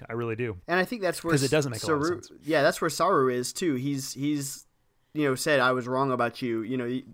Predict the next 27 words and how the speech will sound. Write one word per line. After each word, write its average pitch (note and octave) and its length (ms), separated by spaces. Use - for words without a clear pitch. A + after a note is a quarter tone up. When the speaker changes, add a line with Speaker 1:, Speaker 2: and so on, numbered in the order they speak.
Speaker 2:
this C3+ 220
is, B2 460
you've D3 220
not D3 240
changed C#3+ 420
at C3+ 100
all." C3 400
You B2 140
know, B2 80
all C#3 120
this C3+ 180
other C3+ 120
stuff. C3 300
I, C3 140
she, F3 500
he F3 280
is. D3 420
Everybody E3+ 540
is C3+ 280
acutely C#3+ 560
aware B2+ 440
of C3 160
how C#3+ 400
awkward A#2+ 440
this A2+ 220
is. - 360
Speaker 1:
Yeah, A2+ 240